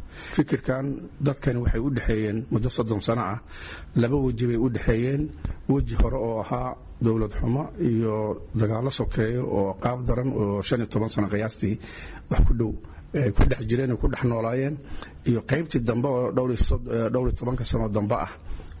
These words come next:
oo ilaa lix iyo toban sano, shan iyo toban sano dambe ah, ay nimankani fikirkan intay dadka ka dhaadhiciyeen,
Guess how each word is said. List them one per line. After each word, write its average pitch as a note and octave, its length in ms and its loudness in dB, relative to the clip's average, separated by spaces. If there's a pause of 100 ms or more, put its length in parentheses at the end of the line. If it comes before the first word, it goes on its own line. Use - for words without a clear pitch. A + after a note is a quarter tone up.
(100)
oo G#2+ 160 2
ilaa A2+ 120 0
lix A#2 140 -4
iyo - 80 -8
toban A2 180 2
sano, G#2+ 200 -2
shan A2+ 160 0
iyo G#2+ 60 -2
toban A2 180 0
sano G2+ 200 0
dambe G#2 280 0
ah, D#2+ 160 -2 (520)
ay G#2+ 400 2
nimankani A#2 380 0
fikirkan A2+ 480 0
intay A2 200 0
dadka G#2+ 260 -6
ka C3 120 0
dhaadhiciyeen, G2 540 0